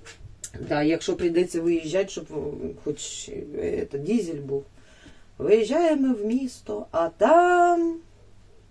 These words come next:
ну, там уже, я ж говорю, хто дивився нас раніше, то бачив.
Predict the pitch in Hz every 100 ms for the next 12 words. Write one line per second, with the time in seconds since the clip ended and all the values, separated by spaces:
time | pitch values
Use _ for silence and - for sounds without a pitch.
0 | - - - - 180 262 247 208 202 190
1 | 170 170 170 139 143 - 143 147 143 -
2 | 143 143 139 - 147 160 - - 139 127
3 | 143 135 -